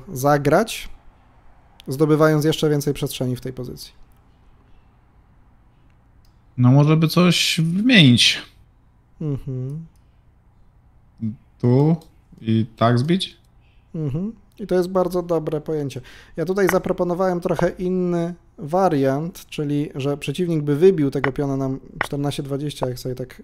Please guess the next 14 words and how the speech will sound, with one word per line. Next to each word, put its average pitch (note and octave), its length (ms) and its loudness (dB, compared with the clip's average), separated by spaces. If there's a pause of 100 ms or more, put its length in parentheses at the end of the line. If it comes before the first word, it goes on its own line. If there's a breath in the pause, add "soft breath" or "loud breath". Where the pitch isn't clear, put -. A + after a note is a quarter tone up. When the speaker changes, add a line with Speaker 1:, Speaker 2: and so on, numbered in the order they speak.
(100)
Speaker 1:
przesuwałem C#3+ 500 -6
pionki. C3 400 -6 (480 loud breath)
I E3 60 -4
dokładnie, F3 400 0
zająć F#3+ 320 0
pole G3 280 2
dwadzieścia F3 400 -2
cztery. C#3 380 -6 (140)
I C#3+ 80 -12
to A3+ 120 -2
pole F3+ 360 4
w D#3+ 80 -6
warcabach D#3+ 520 -2
nazywamy D#3 640 -2